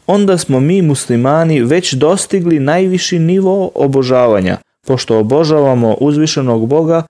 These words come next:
a nije nam potreban nikakav posrednik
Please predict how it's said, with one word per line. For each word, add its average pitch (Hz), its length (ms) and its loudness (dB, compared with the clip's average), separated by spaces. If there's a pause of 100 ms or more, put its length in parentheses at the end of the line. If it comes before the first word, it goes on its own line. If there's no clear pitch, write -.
(240)
a 120 160 0
nije 156 340 2
nam 127 180 0
potreban 135 640 -2
nikakav 143 640 -4
posrednik 117 720 -4